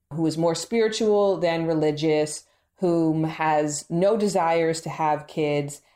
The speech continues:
and has a love for travel and is a high novelty seeker, I've already just, like, X'd out mathematically a solid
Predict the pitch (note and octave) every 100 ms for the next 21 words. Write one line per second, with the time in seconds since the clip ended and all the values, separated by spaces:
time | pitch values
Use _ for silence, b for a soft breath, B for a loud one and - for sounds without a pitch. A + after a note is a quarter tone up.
0 | _ D#3+ D#3+ D#3+ D#3 D3+ D3 - D#3+ D3+
1 | E3+ F3+ F3 F#3 E3 D#3+ D3+ D3 D3 D3
2 | D#3 D#3 D3+ E3 F#3+ E3+ - D3+ - D3
3 | C#3+ D3 C#3+ B B B B F#3+ G#3+ A#3
4 | G#3 F#3+ F#3 E3 - F3 F3 - E3 E3
5 | D3+ - D#3+ D#3 D3+ D3 D#3 F3 E3 -
6 | D3 C#3 D3 - - D3+ - E3+ D#3+ D#3+
7 | D3+ C#3+